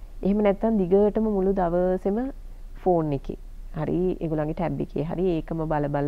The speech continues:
සමාජ මාධ්‍ය ජාලාවල හෝ ඔන්ලයින් ගේමිං වල ඉන්නවනම්, අන්න එතකොට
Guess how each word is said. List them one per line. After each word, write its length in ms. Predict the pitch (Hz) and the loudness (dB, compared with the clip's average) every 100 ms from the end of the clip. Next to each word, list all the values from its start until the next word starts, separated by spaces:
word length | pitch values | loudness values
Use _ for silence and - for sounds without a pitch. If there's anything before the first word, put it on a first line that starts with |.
| 156 | -2
සමාජ 440 | 175 160 156 147 147 | -4 -4 -2 -4 -4
මාධ්‍ය 320 | 156 143 139 | -4 -4 -4
ජාලාවල 560 | 143 139 139 139 139 139 | -2 -2 -2 -2 -2 -4
හෝ 200 | 143 147 | -2 -2
ඔන්ලයින් 420 | 151 139 135 139 135 | -2 -4 -4 -4 -2
ගේමිං 380 | 143 139 139 | -2 -2 -2
වල 120 | 147 151 | -2 -2
ඉන්නවනම්, 640 | 143 143 151 147 135 240 - - - - - | -2 -2 -2 -2 -4 -8 -12 -14 -14 -14 -6
අන්න 200 | 190 220 | 0 2
එතකොට 500 | 170 226 233 202 | 2 2 0 0